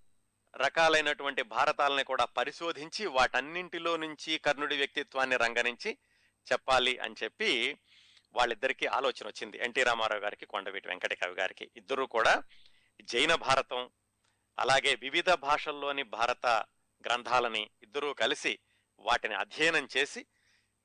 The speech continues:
చివరికి కొండవీటి వెంకట కవి గారికి ఎన్టీ రామారావు గారు తాను ఏమి చెప్పదలుచుకున్నారో కర్ణుడి పాత్ర ద్వారా,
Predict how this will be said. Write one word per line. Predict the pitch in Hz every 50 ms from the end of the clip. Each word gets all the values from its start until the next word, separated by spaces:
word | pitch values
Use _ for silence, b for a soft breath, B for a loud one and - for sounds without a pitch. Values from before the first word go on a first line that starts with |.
| - -
చివరికి | 139 147 160 151 - 185 165
కొండవీటి | - - 147 147 156 160 170 165 151 143
వెంకట | 135 127 127 139 135 -
కవి | 139 127 127
గారికి | 127 139 160 - - 139
ఎన్టీ | 123 131 147 - 165
రామారావు | 156 143 135 127 127 123 123 120 117
గారు | 127 156 208 214 - _ _ _ _ _ _ _
తాను | 127 123 131 151 151 139 - _
ఏమి | 127 117 131 156 180 - - - 139
చెప్పదలుచుకున్నారో | - - 147 135 139 131 - - 123 - 123 120 117 113 110 117 123 127 123 - _ _
కర్ణుడి | - 123 110 135 143 135
పాత్ర | - - 113 - - 113 110
ద్వారా, | - 98 98 95 98 101 104